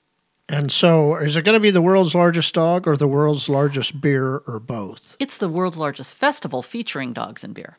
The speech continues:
Speaker 1: Oh, I see.
Speaker 2: And that's at Rogue Ales and S-, and Spirits.
Speaker 1: Uh,
Speaker 2: So
Speaker 1: probably
Speaker 2: that's
Speaker 1: 'cause
Speaker 2: gonna
Speaker 1: it's
Speaker 2: be
Speaker 1: the first.
Speaker 2: Yeah.
Speaker 1: So it's gonna be, it's gonna be the smallest, too.
Speaker 2: Oh, no, it's not the first.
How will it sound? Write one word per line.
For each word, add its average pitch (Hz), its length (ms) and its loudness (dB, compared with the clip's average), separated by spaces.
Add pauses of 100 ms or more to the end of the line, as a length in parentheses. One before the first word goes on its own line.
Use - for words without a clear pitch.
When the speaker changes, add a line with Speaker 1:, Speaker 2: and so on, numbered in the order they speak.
Speaker 1:
Oh, 170 240 4
I 147 180 -2
see. - 180 -4
Speaker 2:
And 170 60 -4
that's 214 160 -2
at - 80 -6
Rogue 170 340 -4
Ales 147 300 -4
and 127 100 -8
S-, - 120 -16 (260)
and 127 160 -12
Spirits. - 580 -14
Speaker 1:
Uh, 117 60 -16
Speaker 2:
So 120 140 -18
Speaker 1:
probably 226 240 -2
Speaker 2:
that's - 60 -6
Speaker 1:
'cause 160 120 2
Speaker 2:
gonna 165 80 -2
Speaker 1:
it's 135 80 -6
Speaker 2:
be 123 60 -6
Speaker 1:
the 180 80 -8
first. - 600 -4 (300)
Speaker 2:
Yeah. 220 240 -4
Speaker 1:
So 185 200 -4
it's 202 120 -4
gonna 254 300 -2
be, 165 160 -8
it's 175 160 0
gonna 240 180 -2
be 240 80 0
the 240 80 0
smallest, 208 580 -2
too. 262 340 -8 (920)
Speaker 2:
Oh, 220 80 6
no, 285 100 6
it's - 160 -2
not 208 160 -4
the - 80 -14
first. - 420 -12